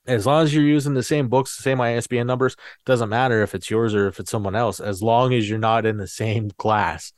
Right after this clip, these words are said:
Uh, that is highly, <laughs> highly bad if you share a book and you're in the same class with each other. The teacher kind of frowns upon that because you're not prepared. And they don't actually like if you pass the book back and forth either, either. I found out the hard way as well.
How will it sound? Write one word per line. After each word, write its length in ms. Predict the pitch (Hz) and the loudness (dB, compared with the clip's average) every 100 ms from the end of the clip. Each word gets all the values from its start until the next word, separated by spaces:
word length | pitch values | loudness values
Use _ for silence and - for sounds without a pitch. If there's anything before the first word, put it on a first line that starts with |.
| - - - _ | -20 -20 -20 _
Uh, 180 | 98 95 | -4 -2
that 180 | 98 104 | 0 0
is 280 | 113 101 92 - | 0 -4 -8 -10
highly, 480 | - 120 127 123 120 | -4 0 2 2 2
<laughs> 200 | - - | -2 0
highly 800 | 190 190 151 131 139 139 139 131 | 0 2 0 0 0 2 0 0
bad 320 | 113 127 127 | 0 0 2
if 140 | 117 | -2
you 320 | 113 117 117 104 - - - | -4 -8 -8 -10 -16 -20 -20
share 260 | - 127 127 | -4 2 4
a 60 | 113 | 4
book 240 | 123 120 | 2 2
and 100 | 113 | 0
you're 120 | 110 | -2
in 80 | 110 | -2
the 60 | 107 | -2
same 200 | 117 98 | -4 -2
class 260 | 113 107 | 0 0
with 100 | 104 | -2
each 140 | 98 95 | -4 -2
other. 300 | 95 92 95 | -2 0 0
The 200 | 98 90 | -2 -2
teacher 240 | - 107 107 | -6 -8 -6
kind 160 | 107 | -4
of 80 | 90 | -2
frowns 240 | 104 101 | -2 -2
upon 300 | 95 - 92 | -4 -4 -4
that 160 | 92 95 | -4 -6
because 340 | 101 98 92 | -6 -10 -10
you're 80 | 92 | -8
not 120 | 92 | -8
prepared. 380 | - - 107 - - - - _ _ _ _ _ _ _ _ _ _ - | -6 -2 -2 -2 -8 -20 -20 _ _ _ _ _ _ _ _ _ _ -4
And 180 | 123 | -2
they 80 | 117 | 0
don't 280 | 113 123 117 | 2 2 2
actually 360 | 110 110 - 104 | 0 -2 0 0
like 300 | 104 104 107 | 0 0 -4
if 160 | 98 | -6
you 100 | 101 | -6
pass 260 | 101 104 95 | -4 -4 -4
the 80 | 95 | -6
book 180 | 98 - | -6 -4
back 180 | 90 | -6
and 80 | 90 | -6
forth 240 | - 90 92 | -6 -6 -6
either, 300 | 92 90 85 _ | -8 -8 -12 _
either. 320 | 110 101 87 | -8 -6 -6
I 40 | 85 | -4
found 200 | 101 98 | -4 -4
out 160 | 95 | -4
the 100 | 90 | -6
hard 220 | 87 95 90 | -4 -4 -4
way 100 | 92 | -6
as 120 | 85 | -4
well. 220 | 92 82 | -6 -6